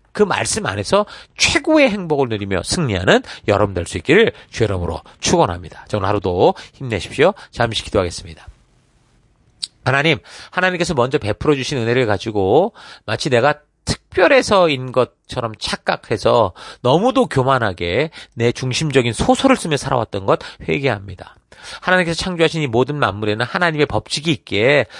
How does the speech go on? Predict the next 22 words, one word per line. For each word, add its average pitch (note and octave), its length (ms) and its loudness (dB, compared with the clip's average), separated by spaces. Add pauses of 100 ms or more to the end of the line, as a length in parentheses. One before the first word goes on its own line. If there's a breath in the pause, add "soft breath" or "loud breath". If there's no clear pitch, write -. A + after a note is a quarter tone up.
하나님의 D#3 400 0
백성들은 A#2 560 0 (260 loud breath)
그 C3+ 100 0
하나님의 C#3 420 0
창조의 C#3+ 360 -2
법칙을 B2 500 0
따라 D3+ 280 2 (200 loud breath)
즐거이 D3+ 480 2
살아가며 A2 600 0 (200 loud breath)
축복된 - 1120 -4 (240)
그 B2+ 340 2
은혜를 E3+ 280 4
누린다라는 A#2 520 0
거 A2 60 -2
잊지 G#2 180 -4
않고 C3+ 580 0 (260 loud breath)
주님의 C3 300 0
창조의 C#3 320 -2
섭리 A3 300 -2
안에서 A2+ 400 2 (200 loud breath)
기쁘게 A#2+ 360 -2
살아가는 G2 480 -2